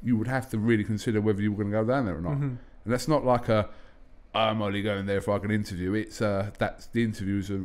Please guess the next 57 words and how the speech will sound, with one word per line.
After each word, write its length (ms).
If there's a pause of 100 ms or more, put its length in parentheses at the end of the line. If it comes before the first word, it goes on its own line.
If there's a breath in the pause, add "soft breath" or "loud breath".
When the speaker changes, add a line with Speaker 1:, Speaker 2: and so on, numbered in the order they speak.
Speaker 1:
really 520 (160)
Speaker 2:
That's 260
what 100
you're 100
Speaker 1:
not 60
Speaker 2:
there 160
to 140
do. 300
Is 200
if 320
you 60
can't 260
go 120
to 140
do 120
your 220
Speaker 1:
Exactly. 20
Speaker 2:
job, 320
if 140
you're, 200
if 160
you're 200
in 60
a 60
different, 400 (760 loud breath)
a 100
different 380
line 240
of 80
work 240
and 100
you 60
Speaker 1:
Yeah. 60
Speaker 2:
can't 200
go 80
in 120
to 120
actually 220
do 100
your 140
job, 200
you're 80
probably 240
not 140
gonna 120
go 100
to 100
work. 300 (340 soft breath)
But 140 (440)
Speaker 1:
So 160
Speaker 2:
yeah. 140 (160)
Speaker 1:
they, 80
they 60
did, 200
um, 520
a 60
thing 480